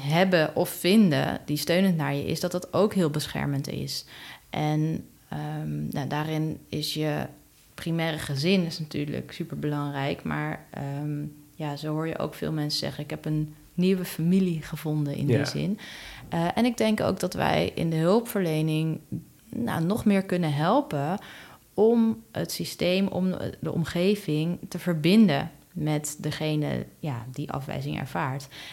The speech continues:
Speaker 1: En vaak is het ook zo dat, dat een gezin of een familie ook moet wennen,
Speaker 2: Mhm.
Speaker 1: ehm, omdat we allemaal in een heteronormatieve wereld zitten.
Speaker 2: Ja.
Speaker 1: En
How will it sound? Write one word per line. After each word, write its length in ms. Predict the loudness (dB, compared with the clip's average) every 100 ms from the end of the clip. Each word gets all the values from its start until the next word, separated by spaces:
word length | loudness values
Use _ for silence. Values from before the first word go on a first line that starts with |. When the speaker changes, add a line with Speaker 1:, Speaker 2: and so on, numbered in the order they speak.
| -8
Speaker 1:
En 80 | 2
vaak 260 | 4 4
is 100 | 0
het 120 | -2
ook 120 | -2 -2
zo 200 | -2 0
dat, 280 | -2 -6 -6
dat 180 | -6 -4
een 300 | -4 -4 -6
gezin 500 | -8 -6 -2 2 0
of 120 | -2
een 60 | -6
familie 600 | -2 0 2 0 -2 -2
ook 100 | 0
moet 220 | 0 2
wennen, 480 | 2 4 4 2 0 -8 -20 -20 -12 0
Speaker 2:
Mhm. 100 | 4
Speaker 1:
ehm, 380 | 6 6 4 0 2
omdat 480 | 4 6 6 4
we 100 | 0
allemaal 480 | 0 0 2 0 0
in 80 | 0
een 60 | 0
heteronormatieve 800 | -2 -4 -4 -2 -2 -4 -4 -4
wereld 320 | -4 -4 -4
zitten. 400 | -4 -4 -4 -8 -8
Speaker 2:
Ja. 240 | -4 -4 -4 -10 -18 -20 -12 -2
Speaker 1:
En 420 | 0 2 2